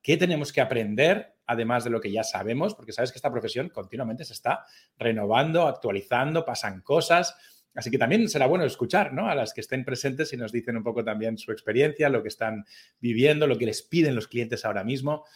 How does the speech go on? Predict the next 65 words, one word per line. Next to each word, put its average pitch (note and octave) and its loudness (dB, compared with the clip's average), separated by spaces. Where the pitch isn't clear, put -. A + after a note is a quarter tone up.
porque G#2+ -6
también G#2+ -4
es A2+ -6
verdad A#2+ 2
que A2 -4
a G#2 -8
veces A#2 -4
estas A#2+ -6
tendencias A#2+ -2
nos G#2 -10
llevan A2+ 0
a A#2 0
territorios A#2 0
donde A2 -4
las F#2+ -4
marcas A2 -4
son C3 -6
las - -4
últimas - 2
en F#2 -20
llegar, - -18
¿no? - -18
Entonces, A2 -2
bueno, A2 -2
cuando A2 -2
un B2+ -2
cliente C3 4
ya B2 4
te A#2+ 0
dice, A2+ -2
"Oye, C#3+ 4
yo C3+ 2
también E3 2
quiero C#3 2
estar C#3+ 0
aquí C#3 -2
o A2 0
quiero C3 0
saber C3 -2
cómo C3+ 0
funciona B2+ 0
esto", E3 0
es C#3 2
una C#3 0
señal B2 0
de C3+ 2
que A#2+ 0
es A2+ -6
una A2+ -4
tendencia A2+ -4
incipiente A2 -6
que G#2 -4
ya, G#2 0
eh, F#2+ -8
no A2 -4
es A2 -2
nueva, G#2+ -2
¿no? E3+ -4
Sino G2+ -6
que G2+ -8
está G2+ -4
penetrando G#2+ -6
en A#2 -2
el A2 -4
mercado. G2 -8